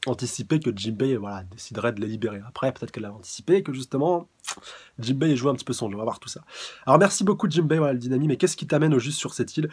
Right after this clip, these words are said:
Ah, eh ben, mon équipage, le Sun, fait partie des équipages au service de Big Mom. Donc, ça, on le savait. Donc, euh, <laughs> bah, c'est vrai que les autres, ils l'apprennent, en l'occurrence, Nami et Luffy.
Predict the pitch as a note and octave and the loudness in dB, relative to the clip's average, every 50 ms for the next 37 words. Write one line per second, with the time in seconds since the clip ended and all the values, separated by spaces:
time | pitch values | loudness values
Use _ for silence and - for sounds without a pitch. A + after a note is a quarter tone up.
0 | - - - - - - - F3 G3+ G3+ F3 C#3 C3+ C3 C3+ D3 D3 C#3+ C#3+ D3+ | -8 -16 -20 -20 -8 0 6 8 10 10 10 8 6 6 6 6 6 6 6 4
1 | D#3 D3+ - C#3 B2+ F3 F3+ D#3+ B2+ C3+ C3 - - E3 E3 D#3 - C#3 C3+ A#2+ | 4 2 2 2 4 4 6 6 4 2 0 2 2 2 2 2 0 -2 -2 -2
2 | - - D3 A#2+ A2+ - - - B2 D3+ D3+ C3 A#2+ - - B2+ B2 A#2+ A2 A#2+ | -2 -4 -4 -4 -4 -6 -6 -2 2 4 4 4 4 2 0 0 0 0 0 0
3 | A2+ A2+ A2 G#2+ F#2+ F#2 F#2 F2+ - - G#2+ G2+ F#2+ - - G2+ A2 C#3+ C3 A2+ | -2 -2 -4 -6 -8 -10 -12 -12 -10 -8 -8 -8 -8 -8 -6 -2 0 0 2 2
4 | A#2 A2 - A2+ G#2 G2 F#2+ G#2 C3 - - - C3 B2 D3+ D#3+ D#3+ - C3+ F#3+ | 0 0 -2 -4 -6 -2 0 2 2 2 2 4 6 8 6 6 6 4 6 6
5 | F#3+ F#3+ - G3 D#3+ D3 B2+ - - - G3 F#3+ D#3 C3+ C3 - C#3+ C#3 C#3+ C3+ | 6 6 6 4 4 4 2 0 2 2 4 4 4 2 0 -2 -4 -4 -4 -4
6 | - A#2+ A#2+ B2+ A#2+ A2+ A#2 - D3 | -6 -6 -4 -4 -4 -6 -6 -10 -12